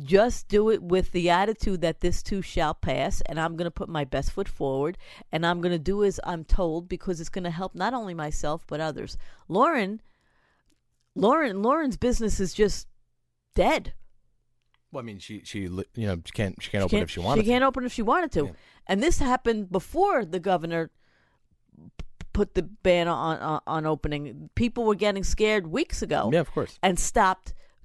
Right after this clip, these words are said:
Speaker 1: making hair appointments, making facial appointments, things like that. So Lauren's business is really suffering.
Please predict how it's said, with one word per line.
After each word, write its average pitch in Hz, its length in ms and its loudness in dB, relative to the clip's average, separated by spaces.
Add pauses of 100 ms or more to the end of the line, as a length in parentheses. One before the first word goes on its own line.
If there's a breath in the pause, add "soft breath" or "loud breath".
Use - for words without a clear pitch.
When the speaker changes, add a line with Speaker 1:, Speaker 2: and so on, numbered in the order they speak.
(300)
Speaker 1:
making 190 380 2
hair 175 260 4
appointments, 160 640 -2
making 175 340 -2
facial 180 420 0
appointments, 156 420 -6
things 160 240 -4
like 156 180 0
that. 151 180 2
So 156 140 2
Lauren's 294 460 0
business 247 460 -2
is 147 180 -4
really 185 600 0
suffering. 180 600 -2